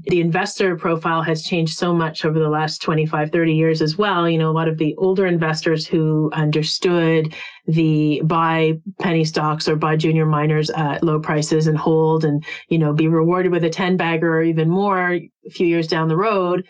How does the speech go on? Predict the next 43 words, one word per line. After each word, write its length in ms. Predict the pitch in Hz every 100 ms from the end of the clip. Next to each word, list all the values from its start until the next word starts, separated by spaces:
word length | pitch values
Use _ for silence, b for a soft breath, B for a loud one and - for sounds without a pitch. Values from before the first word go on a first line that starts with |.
| B B
We 120 | 196 190
have 120 | 175
investors 440 | 165 160 160 170
now 180 | 175 160
who 80 | 165
are 80 | 156
a 80 |
lot 180 | 151 147
younger, 640 | 190 185 180 165 156 156
who 280 | 151 160 151
grew 240 | 151 160 147
up 220 | 147 151
on, 320 | 143 143 143
you 100 | -
know, 240 | 143 143 151
instant 340 | - 185 190 175
gratification 1080 | 165 165 160 160 156 156 165 151 156 151
videos 500 | 160 165 160 160 160
that 140 | 160 156
people 180 | 165 165
get 200 | 165 170
bored 260 | 170 175
of 80 | 160
watching 420 | 160 160 160 160
after 280 | 151 156 160
ninety 260 | 156 156 156
seconds 460 | 165 160 160 160
kind 180 | 160 151
of 100 | 151
thing. 320 | 143 147 160 B B B
And 180 | 180 180
that 100 | 165
translates 520 | 175 165 170 165 -
to 160 | - 160
their 320 | 160 156 143
investor, 800 | 143 165 180 214 - 165 160 151
uh, 140 | 143
activity 520 | - 156 185 156 151 151
as 160 | 151
well. 340 | 170 175 147 143
You 100 | 147
know, 100 | 143
they, 260 | 143 147